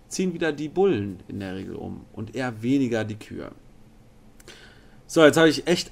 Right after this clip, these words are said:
einiges über diese Tiere erzählt, äh, auch ein bisschen was Exotisches heute dabei, Gott sei Dank mit den Elefanten, sonst haben wir uns heute eher,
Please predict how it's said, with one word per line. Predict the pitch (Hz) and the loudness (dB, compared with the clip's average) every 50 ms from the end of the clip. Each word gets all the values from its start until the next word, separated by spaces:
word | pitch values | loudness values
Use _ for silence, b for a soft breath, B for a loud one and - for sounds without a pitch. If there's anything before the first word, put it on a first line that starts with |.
| - - | -2 2
einiges | 160 185 190 185 175 175 185 180 - - - - - | 2 4 4 4 4 2 2 0 -2 -8 -14 -18 0
über | - 156 151 151 147 | 2 4 4 6 4
diese | 143 143 135 135 131 - | 2 2 -2 -2 -6 -6
Tiere | - 196 185 151 147 101 | 0 0 0 2 0 -2
erzählt, | 101 101 - - 196 190 151 127 139 180 208 208 - - - - | -4 -8 0 2 4 4 6 6 6 4 2 0 -2 -8 -12 -6
äh, | - 139 139 139 143 135 | 0 2 4 4 4 4
auch | - - - 147 156 165 | 2 2 0 0 0 0
ein | 151 139 | -4 -6
bisschen | 156 - 160 | -4 -2 -2
was | 143 143 127 | -2 -2 -4
Exotisches | 120 110 - - 160 180 208 202 - - - - | -6 -8 -2 2 4 4 4 4 0 -8 -6 0
heute | 196 185 190 180 185 | 2 2 2 2 0
dabei, | 180 175 180 175 | 0 2 2 2
Gott | 143 156 156 - | 2 -2 -2 0
sei | - 147 | 0 0
Dank | 147 - 131 | 0 0 -4
mit | 135 - | -6 -6
den | 131 123 | -4 -2
Elefanten, | 113 120 113 - 156 180 175 151 | -2 -2 0 0 -2 -2 -2 -4
sonst | 156 151 165 | -4 -2 -2
haben | 156 151 | -2 0
wir | 147 | 0
uns | 143 139 143 | -2 0 2
heute | 143 147 143 151 | 0 2 2 0
eher, | 117 131 143 151 175 185 190 | 0 4 6 6 6 6 2